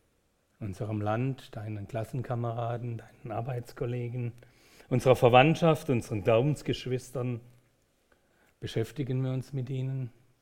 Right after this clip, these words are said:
ihrer Situation?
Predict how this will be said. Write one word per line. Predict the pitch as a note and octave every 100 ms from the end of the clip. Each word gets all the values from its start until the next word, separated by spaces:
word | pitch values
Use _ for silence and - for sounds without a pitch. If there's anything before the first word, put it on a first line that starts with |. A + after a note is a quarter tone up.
| _ _ _ _ _ _ _ _ _ _ _ _ _ _ _ _ _ _ _ _ _
ihrer | A#2+ A2
Situation? | - A#2 A#2 G#2+ - A#2 A#2 C3 C#3+